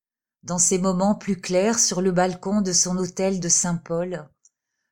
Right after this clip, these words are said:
le roi pressentait peut-être ses progrès secrets. Il se souvenait de ce jour de Rosebecq où son oncle de Berry l'avait pris par la main pour le conduire devant sa première victoire achevée.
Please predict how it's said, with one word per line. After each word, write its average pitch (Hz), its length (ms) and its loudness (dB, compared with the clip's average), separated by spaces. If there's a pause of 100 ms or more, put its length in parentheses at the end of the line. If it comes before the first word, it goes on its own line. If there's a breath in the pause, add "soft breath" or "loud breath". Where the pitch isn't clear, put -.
le 208 140 0
roi 233 300 4
pressentait 240 680 2
peut-être 214 560 0
ses 190 240 0
progrès 175 460 -2
secrets. 165 680 -4 (1120)
Il 160 100 -10
se 180 180 0
souvenait 185 560 2
de 185 120 -4
ce 196 220 2
jour 202 380 0
de 180 100 0
Rosebecq 175 760 -2 (480 soft breath)
où 185 80 -8
son 214 280 4
oncle 233 360 4
de 220 100 4
Berry 220 400 4
l'avait 190 240 2
pris 220 300 -4
par 196 180 -2
la 180 140 0
main 175 340 -2 (560)
pour 202 140 -6
le 214 100 4
conduire 214 560 2
devant 190 300 0
sa 190 180 0
première 196 480 0
victoire 185 580 -2
achevée. 160 680 -6